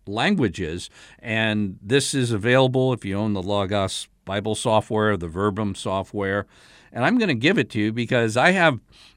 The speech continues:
been collecting commentaries on Sirach, getting ready for this series for quite a few years, but yet this paragraph has a lot in it compared to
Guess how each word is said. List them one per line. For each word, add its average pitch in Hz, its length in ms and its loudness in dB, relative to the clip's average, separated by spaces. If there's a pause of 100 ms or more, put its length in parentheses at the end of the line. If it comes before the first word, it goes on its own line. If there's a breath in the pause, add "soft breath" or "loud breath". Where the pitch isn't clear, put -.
(160 soft breath)
been 117 180 0
collecting 147 540 2
commentaries 135 840 2
on 110 160 -2
Sirach, 160 600 4
getting 101 240 -2
ready 117 220 0
for 117 120 -6
this 98 220 -4
series 170 420 0
for 110 140 -10
quite 139 240 -6
a 123 60 -2
few 127 240 -4
years, 131 580 0 (400 loud breath)
but - 180 -4
yet 135 240 0 (180)
this 101 400 -4
paragraph 131 840 4 (840 soft breath)
has 131 240 4
a 117 80 2
lot 123 360 6
in 143 200 6
it 98 180 0
compared 120 560 2
to 113 480 0